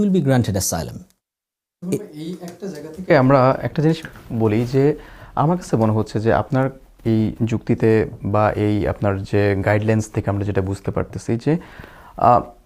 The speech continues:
Speaker 2: মনে হচ্ছে যে জামাত অথবা বিএনপির যারা আছেন তাদের হচ্ছে কি যে এখন, আহ, যে ক্রেডিবিলিটিটা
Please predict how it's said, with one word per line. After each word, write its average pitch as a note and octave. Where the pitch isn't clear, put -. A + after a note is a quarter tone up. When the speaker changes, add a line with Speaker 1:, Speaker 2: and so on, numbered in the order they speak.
Speaker 2:
মনে E3+
হচ্ছে G#3
যে G3+
জামাত C#3
অথবা C3+
বিএনপির A#2
যারা A#2+
আছেন D3+
তাদের C3+
হচ্ছে E3
কি D#3+
যে C#3
এখন, B2
আহ, G#2+
যে A2
ক্রেডিবিলিটিটা A#2+